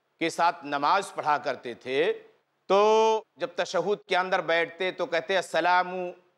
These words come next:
अलल्लाह, अस्सलामु अला जिब्राईल, अस्सलामु अला मीकाईल।" अल्लाह के नबी सल्लल्लाहु अलैहि वसल्लम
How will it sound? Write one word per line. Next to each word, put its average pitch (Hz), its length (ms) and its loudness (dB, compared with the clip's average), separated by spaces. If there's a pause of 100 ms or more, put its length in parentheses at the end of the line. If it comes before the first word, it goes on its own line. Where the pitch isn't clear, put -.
अलल्लाह, 175 560 2 (800)
अस्सलामु 180 560 0
अला 175 260 2
जिब्राईल, 175 680 -2 (500)
अस्सलामु 180 580 0
अला 175 300 2
मीकाईल।" 175 920 -2 (500)
अल्लाह 151 240 0
के 147 160 -10
नबी 135 280 -8
सल्लल्लाहु 135 540 -2
अलैहि 123 260 -6
वसल्लम 127 560 -6